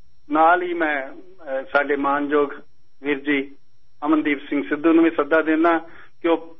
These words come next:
ਪ੍ਰੋਗਰਾਮ ਵਿੱਚ ਸ਼ਾਮਲ ਹੋਣ। ਅਹ, ਅਮਨਦੀਪ ਜੀ, ਵਾਹਿਗੁਰੂ ਜੀ ਕਾ ਖਾਲਸਾ, ਵਾਹਿਗੁਰੂ ਜੀ ਕੀ ਫਤਿਹ।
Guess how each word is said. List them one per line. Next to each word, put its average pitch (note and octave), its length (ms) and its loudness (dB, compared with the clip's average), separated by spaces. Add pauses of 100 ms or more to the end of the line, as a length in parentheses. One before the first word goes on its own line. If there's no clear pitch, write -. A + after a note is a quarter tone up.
ਪ੍ਰੋਗਰਾਮ E3+ 420 4
ਵਿੱਚ F3 440 4 (280)
ਸ਼ਾਮਲ D#3 400 4
ਹੋਣ। F#3 240 4
ਅਹ, - 1040 -2
ਅਮਨਦੀਪ G3 280 2
ਜੀ, A3 280 4
ਵਾਹਿਗੁਰੂ F#3 580 2
ਜੀ - 80 -8
ਕਾ F3 160 4
ਖਾਲਸਾ, D#3+ 560 2
ਵਾਹਿਗੁਰੂ D#3 400 0
ਜੀ - 120 -14
ਕੀ C#3+ 140 -4
ਫਤਿਹ। - 460 -2